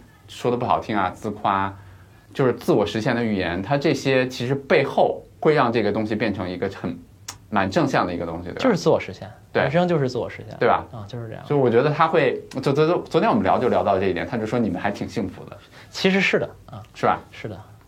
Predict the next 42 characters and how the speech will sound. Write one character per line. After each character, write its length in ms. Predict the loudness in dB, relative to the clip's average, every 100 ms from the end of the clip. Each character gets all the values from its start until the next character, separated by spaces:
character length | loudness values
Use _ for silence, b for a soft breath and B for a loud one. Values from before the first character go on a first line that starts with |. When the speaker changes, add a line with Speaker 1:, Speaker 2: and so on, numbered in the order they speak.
| 0
Speaker 2:
但 140 | 0
是 220 | 4 4
每 160 | 4 4
个 60 | 4
人 100 | 4
都 80 |
可 140 | 4 2
以 40 |
这 100 | 2
样， 140 | 0 0
我 60 |
还 220 | 0 0
是 80 | 0
一 160 | -2 -2
直 120 | 0
是 60 | -2
这 60 | -2
个 80 |
观 200 | -4 -6
点。 120 | -8 -12 B B B B
每 160 | 2 4
个 80 |
人 120 | 6 4
与 60 |
生 180 | 4 2
俱 140 | 4
来 160 | 4 4
都 180 | 4 2
应 60 |
该 140 | 4 2
觉 160 | 2
得 60 | 0
自 100 | 0
己 100 | -6
非 220 | -2 0
常 140 | 0 0
非 40 |
常 160 | -2 -6
好。 360 | -8 -8 -10 B B B B B
You 180 | 0 0
have 240 | 2 2
everything 680 | 4 4 4 0 0 -4 -6